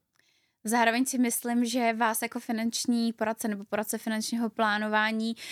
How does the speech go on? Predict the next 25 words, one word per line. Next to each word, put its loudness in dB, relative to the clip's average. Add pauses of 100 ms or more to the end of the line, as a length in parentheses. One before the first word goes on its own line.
(160)
čeká 2
spousta -2
administrativy 0 (400)
a 4
znalosti 2
i 0
o 0
všech -2
jednotlivých 0
produktech, -4
protože -2
každá, 0 (340)
ať 0
už 2
banka 0
nebo -4
nějaké 0
jiná 0
finanční -4
instituce, -2
ať -4
už -8
pojišťovny -4
a -4
podobně, -2